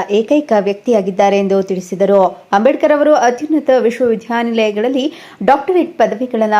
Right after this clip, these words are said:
ಪಡೆದು ಜಗತ್ತಿನ ಸರ್ವಶ್ರೇಷ್ಠ ಜ್ಞಾನಿಗಳಲ್ಲಿ ಒಬ್ಬರಾಗಿದ್ದಾರೆ. ಡಾಕ್ಟರ್ ಬಿ ಆರ್ ಅಂಬೇಡ್ಕರ್ ಅವರು ಸಂವಿಧಾನ ಶಿಲ್ಪಿ, ಭಾರತ ರತ್ನ, ಸಮಾನತಾವಾದಿ, ಸಮಾಜವಾದಿ, ಮಾನವತಾವಾದಿ, ಸಾಮಾಜಿಕ ತಜ್ಞ, ಅರ್ಥಶಾಸ್ತ್ರಜ್ಞ,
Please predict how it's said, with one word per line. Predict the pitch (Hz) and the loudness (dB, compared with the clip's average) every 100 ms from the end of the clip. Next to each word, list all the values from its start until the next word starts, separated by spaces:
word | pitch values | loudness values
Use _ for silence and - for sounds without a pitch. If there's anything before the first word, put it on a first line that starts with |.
| 208 | 0
ಪಡೆದು | 196 233 220 220 262 | -2 0 0 2 2
ಜಗತ್ತಿನ | 262 359 349 311 233 277 | 0 -2 -2 0 0 0
ಸರ್ವಶ್ರೇಷ್ಠ | 277 302 - 302 302 - 240 202 | 0 -2 -2 -2 -2 0 0 2
ಜ್ಞಾನಿಗಳಲ್ಲಿ | 208 202 240 247 220 196 190 180 | 0 0 0 -2 0 0 0 -2
ಒಬ್ಬರಾಗಿದ್ದಾರೆ. | 190 220 185 185 202 208 208 180 - - - 214 | -4 -10 -10 -2 2 4 2 0 -10 -20 -4 0
ಡಾಕ್ಟರ್ | 247 294 330 | 0 0 2
ಬಿ | 269 | 4
ಆರ್ | 247 202 | 4 2
ಅಂಬೇಡ್ಕರ್ | 208 208 214 196 | -2 -4 -2 -2
ಅವರು | 208 285 247 269 | 0 2 2 2
ಸಂವಿಧಾನ | 254 233 - 262 202 196 | 0 0 -2 -2 -2 -4
ಶಿಲ್ಪಿ, | 196 180 247 240 165 | -8 0 2 0 0
ಭಾರತ | 214 240 240 208 | 0 0 0 0
ರತ್ನ, | 214 226 240 302 - - - | 0 -2 -2 -4 -8 -20 -2
ಸಮಾನತಾವಾದಿ, | 294 294 381 392 262 214 196 185 240 240 | 0 2 0 0 2 2 2 0 -4 -4
ಸಮಾಜವಾದಿ, | 202 226 254 240 202 240 240 214 | -4 -2 -2 -2 0 0 0 0
ಮಾನವತಾವಾದಿ, | 208 247 285 277 214 190 185 220 247 247 | 0 -2 -4 -2 0 0 0 0 -2 0
ಸಾಮಾಜಿಕ | 214 220 226 226 226 220 | 0 0 -4 -2 -2 0
ತಜ್ಞ, | 277 294 262 - - 285 | -2 0 0 0 2 0
ಅರ್ಥಶಾಸ್ತ್ರಜ್ಞ, | 277 427 - 277 254 214 190 | 0 -8 -2 -2 -2 -2 0